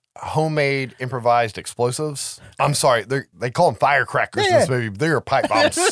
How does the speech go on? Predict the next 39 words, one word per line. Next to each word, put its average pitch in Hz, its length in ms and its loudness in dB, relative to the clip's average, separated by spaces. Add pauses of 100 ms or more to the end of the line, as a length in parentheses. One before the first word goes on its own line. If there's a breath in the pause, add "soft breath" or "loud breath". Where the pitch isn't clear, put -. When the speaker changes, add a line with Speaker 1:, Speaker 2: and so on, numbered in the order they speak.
(140)
Speaker 2:
<laughs> - 100 -4
They 254 220 4
are. 240 300 2 (560 loud breath)
Speaker 1:
And, 143 460 2
uh, 139 160 6
he 156 100 2
likes 202 180 0
to 143 80 -4
blow 143 240 2
shit 156 240 -2
up, 160 240 2
including 131 580 -4
an 117 60 -4
original 143 480 0
eighties 135 340 -4
era 127 280 0
Kenner 135 420 -4
Y-Wing 110 580 0
that 95 100 -8
they 117 80 -4
spray 120 220 -4
painted 110 340 -6
silver 92 320 -6
so - 120 -8
they 113 80 -2
wouldn't 110 240 -6
get 107 160 -8 (340)
sued. 120 360 -4
And 104 120 -4
that's 123 180 -2
what 135 60 -4
he 127 60 -4
blows 123 280 -2
up 120 120 -6
in 104 60 -10
the 104 60 -6
yard 104 200 -2
right 90 140 -10
there. 76 200 -14